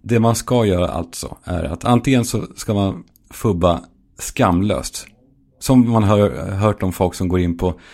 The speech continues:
typ, eh, Elgiganten, eh, och bara går in och tar en T V och säger, "Den här ska till Jonsson på tolvan", och <laughs> ingen säger ifrån.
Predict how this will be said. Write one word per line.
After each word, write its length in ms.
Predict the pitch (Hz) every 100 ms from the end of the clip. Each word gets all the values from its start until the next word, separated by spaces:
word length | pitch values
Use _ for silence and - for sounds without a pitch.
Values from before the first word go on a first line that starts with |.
| - - _ -
typ, 300 | 92 - 85
eh, 300 | 82 82 80 -
Elgiganten, 840 | 104 90 90 101 104 - 80 87 - _ _ 139
eh, 320 | 92 85 82 - _ -
och 120 | 104
bara 240 | 107 87
går 220 | 85 98
in 280 | 110 110 85 -
och 180 | 107 -
tar 200 | 98 98
en 120 | 90
T 240 | - 98
V 100 | 90
och 140 | 101 92
säger, 180 | 87 87
"Den 80 |
här 140 | 120 131
ska 220 | - 131
till 240 | - 127
Jonsson 440 | 117 131 123 113 98
på 160 | 104
tolvan", 500 | 92 101 92 101 101
och 300 | - 92 80 - _
<laughs> 200 | - -
ingen 180 | 123 95
säger 280 | - 98 101
ifrån. 320 | - 117 123